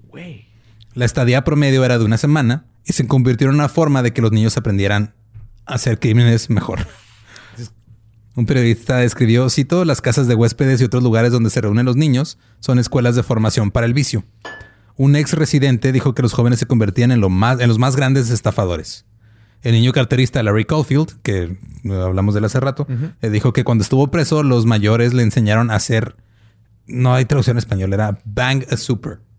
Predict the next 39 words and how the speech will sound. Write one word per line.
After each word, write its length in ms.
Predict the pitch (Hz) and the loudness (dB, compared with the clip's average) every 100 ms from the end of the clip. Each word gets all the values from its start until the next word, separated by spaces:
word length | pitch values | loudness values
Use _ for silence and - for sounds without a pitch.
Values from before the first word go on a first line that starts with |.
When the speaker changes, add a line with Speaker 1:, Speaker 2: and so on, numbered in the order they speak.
| _ _ 104 | _ _ -20
Speaker 1:
¿Bang 240 | 110 123 135 | -16 -14 -14
a 60 | |
super? 340 | 123 175 220 226 | -12 -12 -12 -4
Speaker 2:
Ajá. 380 | 98 104 90 - _ - | 0 0 0 -8 _ -4
Que 360 | 117 98 95 95 98 101 | -2 0 0 0 0 0
era 360 | 107 110 110 | 2 2 2
una 140 | 113 117 | 2 0
técnica 360 | 123 120 117 | 0 0 0
en 100 | 123 | 0
la 120 | 117 | 0
que 340 | 101 127 123 117 | 0 0 0 -2
te 80 | 123 | -2
ayudaban 400 | 101 95 98 110 | -2 0 0 0
a 100 | 110 | 0
robar 280 | 101 98 98 | 0 -2 0
un 100 | 107 | 0
reloj. 420 | 113 107 107 - - _ _ _ _ _ - | 0 0 -2 -6 -20 _ _ _ _ _ -20
Speaker 1:
Ajá. 360 | 98 117 139 202 | -18 -12 -10 -10
Speaker 2:
Entonces, 420 | 214 101 107 101 | -8 -4 -4 -4
te, 360 | 110 101 98 95 | -4 -4 -4 -6
te 120 | 110 | -4
le 60 | |
enseñaron 280 | 95 107 107 | -4 -4 -4
cómo 380 | 101 113 113 107 | -4 -2 0 0
hacer 220 | 98 110 | -2 -4
que 200 | 95 110 | -2 -2
se 100 | 101 | 0
rompiera 280 | 104 98 104 | 0 -2 -2
la 80 | 107 | -2
cadena 220 | - 107 | -2 -4
del 80 | 104 | -4
reloj 220 | 95 92 | -6 -8
para 120 | - 104 | -8 -6
que 60 | |
se 80 | 98 | -6
lo 80 | 92 | -4
robara 280 | 90 90 98 | -4 -4 -4
sin 140 | 98 | -6
pedos. 300 | 95 90 - | -10 -16 -20